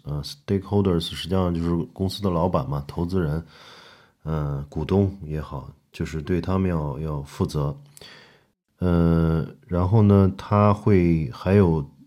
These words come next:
嗯，定义这个所有需求优先级的权利。嗯，所以，呃，权力是比较大的。然后它还，呃，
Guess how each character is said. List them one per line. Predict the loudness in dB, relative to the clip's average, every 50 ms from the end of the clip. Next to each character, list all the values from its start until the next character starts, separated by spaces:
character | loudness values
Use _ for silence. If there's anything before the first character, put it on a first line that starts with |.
| _ -6 -4
嗯， | -4 -4 -4 0
定 | 2 4 6 6
义 | 6 6 6 6
这 | 4 2 0 0
个 | 0 0 0 0 -2 -2 -2 -4 -6 -6
所 | -8 -6 -2 2 4
有 | 4 4 2
需 | 0 0 -2 -2
求 | 0 0 0 0 2 4
优 | 2 2
先 | 2 2 2 2
级 | 2 0
的 | 0 0 -2
权 | -2 -4 -6 -6 -6
利。 | -6 -8 -10 -14 _ _ _ _ _ _ _ _ _ _ _ _ _ _ _ _ _ _ _ _ _ -8
嗯， | -4 -2 -2 -2 -2 -4 -6 -8 -10
所 | -6 -2 0 0
以， | 2 2 0 0 -2 -2 -4 -4 -6 -8 -10 -16 -20 _ -12
呃， | -10 -8 -6 -6 -6 -6 -6 -6 -8 -8 -12 -14 _ _ -20 _ _ _ _ _ _ _ _ -14
权 | -6 -4 0 2
力 | 2 2 2 2 2 0
是 | -2 -2 -2 -2 -2 -2
比 | -2 -2
较 | 0 0
大 | 0 0 0 0 0 -2
的。 | -6 -10 -16 _ _ _ _ _ _ _ _
然 | -6 -2 0 2 2
后 | 2 2 2
它 | 0 0 0 2 4 4 4 2 0
还， | -2 -4 -4 -2 0 0 0 2 0 0 -2 -4 -6 -10 -20 _ _ _ _ _ -10
呃， | -6 -6 -4 -4 -4 -4 -4 -6 -6 -6